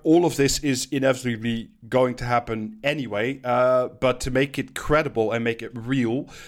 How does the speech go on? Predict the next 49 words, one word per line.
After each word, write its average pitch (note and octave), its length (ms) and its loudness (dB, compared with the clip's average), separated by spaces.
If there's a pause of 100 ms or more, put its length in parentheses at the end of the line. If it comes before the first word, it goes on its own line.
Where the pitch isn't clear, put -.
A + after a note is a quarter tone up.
(180)
uh, B2+ 260 4
they B2+ 220 0
need C#3+ 400 -2
a B2+ 100 0
Gil C3+ 260 4
Peck C3 340 -2
blog B2 260 -2
post F3+ 540 -2
to - 60 -6
do B2+ 160 -2
the B2 80 -2
scoop D#3 420 0 (200)
on B2+ 160 2
this, B2 220 -2
like, A#2+ 180 -4
acquisition A#2+ 640 -6
of G#2+ 220 -8
this A#2 180 -6
drone A#2 280 -4
company D3 480 -4 (300)
by A#2+ 140 4
the A2 80 -6
Saudis C#3 520 0
to C3 60 -6
make B2 240 -2
it B2 240 -2
believable C3 680 -2
and A#2+ 240 -2
real. D3+ 360 -4 (380)
And B2 200 -2
that C3 220 2
way, B2 180 0
if B2 220 -2
Gil B2+ 140 2
Peck C3 320 -4
reports C#3+ 380 -2
it, C#3+ 120 -12
nobody A#2 300 0
asks G#2+ 240 -4
any G#2+ 140 -10
questions, D3+ 480 -12
'cause A2 180 -16
that's A2 240 -4
just - 220 -12
how G#2 320 0
news A#2+ 320 -4
works D3 240 -4
these C#3+ 180 -6
days. C#3+ 380 -4